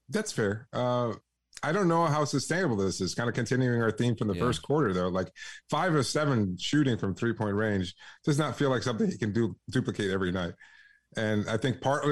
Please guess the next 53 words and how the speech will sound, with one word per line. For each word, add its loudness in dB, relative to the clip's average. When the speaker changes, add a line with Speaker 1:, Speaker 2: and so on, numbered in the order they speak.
Speaker 1:
a -6
part 0
of 2
that 0
is 2
Portland's 0
backcourt -2
defense 0
isn't 0
great. -2
Like, 0
Dame 0
Lillard, 2
not 0
an 0
excellent -4
defender -2
by -4
any -2
stretch. -4
Neither 2
is, 0
uh, 0
Anthony -2
Simons. -2
So 0
I, -2
I'm 0
not 0
sure 2
whether 2
it 4
was 0
not, -2
too, 0
just -2
giving 2
up -2
some 0
more 0
additional 0
room 4
there, 0
and 0
he 4
was 0
able 2
to -4
take 0
advantage 0
of 2
those 0
shots. -2